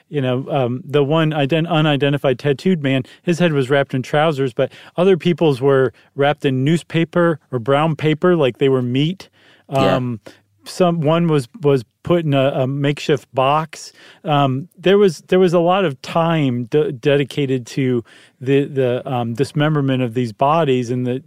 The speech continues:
Speaker 1: that, that leaves a lot of evidence, and you need a place where you're not going to be interrupted, and
Speaker 2: Yeah.
Speaker 1: that's not easy to come by. So that became a really, like, big point is, you know,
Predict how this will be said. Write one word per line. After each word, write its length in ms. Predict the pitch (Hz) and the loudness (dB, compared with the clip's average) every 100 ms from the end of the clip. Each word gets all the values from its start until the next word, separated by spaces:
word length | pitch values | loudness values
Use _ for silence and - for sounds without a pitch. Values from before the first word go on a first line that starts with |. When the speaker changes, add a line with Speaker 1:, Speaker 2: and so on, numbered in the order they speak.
| - | -6
Speaker 1:
that, 240 | 156 156 | -4 -2
that 240 | 160 175 | -2 -2
leaves 300 | 185 185 208 | 0 0 2
a 60 | 147 | 0
lot 480 | 131 156 208 202 156 | 0 0 0 2 0
of 120 | 143 | 0
evidence, 600 | 185 175 143 131 139 - - - - | 0 2 2 0 -4 -12 -20 -20 -8
and 180 | 139 147 | -2 0
you 100 | 156 | 2
need 180 | 185 233 | 2 2
a 60 | 180 | 0
place 380 | - 160 156 | 2 0 0
where 80 | 160 | 0
you're 140 | 151 147 | 0 2
not 260 | 151 170 | 0 0
going 240 | 156 156 147 | -2 -2 -2
to 80 | 135 | -2
be 220 | 139 143 | -2 0
interrupted, 640 | 143 135 156 - 131 117 | 0 2 2 0 -4 -4
and 100 | 123 | 0
Speaker 2:
Yeah. 200 | 98 87 85 - | 0 0 -4 -4
Speaker 1:
that's 220 | 190 196 | -2 0
not 240 | 226 208 | 0 2
easy 220 | 190 170 147 | 2 0 -2
to 100 | 127 | -2
come 280 | - 170 | -2 -2
by. 180 | 123 117 | -2 -4
So 160 | 131 165 | -6 -2
that 140 | 214 | 0
became 340 | 277 - 254 220 | -2 -2 0 2
a 80 | |
really, 320 | 180 185 185 170 | 4 4 4 4
like, 300 | 151 135 - - - _ - | 2 0 -4 -20 -20 _ 0
big 260 | 170 135 | 0 -2
point 420 | - 175 143 117 | -2 0 0 -2
is, 280 | 143 131 120 - _ _ _ _ | 0 0 0 -10 _ _ _ _
you 100 | 156 | -2
know, 300 | 143 131 139 | 0 0 -2